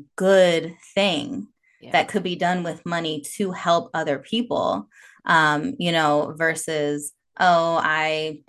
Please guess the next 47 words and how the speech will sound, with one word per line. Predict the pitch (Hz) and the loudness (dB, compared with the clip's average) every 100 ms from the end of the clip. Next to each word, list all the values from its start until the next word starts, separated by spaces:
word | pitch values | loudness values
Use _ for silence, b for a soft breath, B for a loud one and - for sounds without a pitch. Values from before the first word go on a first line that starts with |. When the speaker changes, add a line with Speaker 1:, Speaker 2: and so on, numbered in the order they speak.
| _ - | _ -2
Speaker 1:
I, | 175 180 - | 0 2 2
I | 185 | 0
don't | 175 | 0
care | 165 | -2
about | - 170 | -2 -4
money. | 175 160 151 160 151 | -4 -6 -6 -8 -10
People | - 156 | -10 -4
that | 143 143 | -2 -2
care | 151 | -2
about | 147 | -2
money | 151 143 | -2 -4
are | 143 | -4
greedy, | 147 143 139 143 143 143 - | -4 -4 -2 -2 0 -2 -2
X, | 143 - | -4 -4
Y, | 151 143 143 | -2 0 -2
Z. | 143 139 139 139 | -4 -4 -4 -6
So | - 147 | -2 2
I | 143 143 | 2 0
just | 143 - | -4 -6
stay | - 147 | -6 -6
stagnant | 143 - 147 151 147 147 | -4 -2 -2 -2 -4 -2
in | |
the | 147 | -2
same | 143 147 143 | -2 -4 -4
place | 156 151 147 | -4 -6 -4
and | 151 | -6
just | 143 139 - b b _ | -4 -6 -8 b b _
go | 185 | -2
through | 165 165 | 0 -2
the | |
motions | 160 156 147 147 | -2 -2 -2 -6
until | 151 - 143 | -4 -4 -4
I | 143 | -2
die," | 139 143 - - | -2 -2 -6 -4
you | 143 | -2
know? | 135 135 135 _ _ | -2 -8 -14 _ _
Speaker 2:
Right. | 160 147 131 120 104 _ _ | -14 -12 -10 -12 -16 _ _
It's | 175 180 - | -20 -20 -14
such | 202 202 | -12 -10
a | 190 | -8
great | 151 123 98 | -4 -4 -4
way | 123 | -6
to | 110 | -6
look | 113 101 - | -8 -10 -10
at | 73 | -8
it. | 50 - | -8 -8
Just | - 165 - | -6 -8 -8